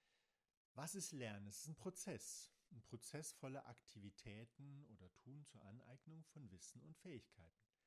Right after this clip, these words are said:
Ich muss Aufgaben lösen.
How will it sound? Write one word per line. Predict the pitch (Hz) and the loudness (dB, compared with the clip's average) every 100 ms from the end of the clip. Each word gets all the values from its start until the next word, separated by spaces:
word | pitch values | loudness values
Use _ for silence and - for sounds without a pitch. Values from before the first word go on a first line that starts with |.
| _ _ _ _ | _ _ _ _
Ich | - 110 - | 0 0 2
muss | 107 123 - - - _ _ _ _ _ _ _ | 2 4 0 -4 -8 _ _ _ _ _ _ _
Aufgaben | 190 185 - 101 95 | 0 2 0 0 2
lösen. | 90 85 - | 0 -4 -8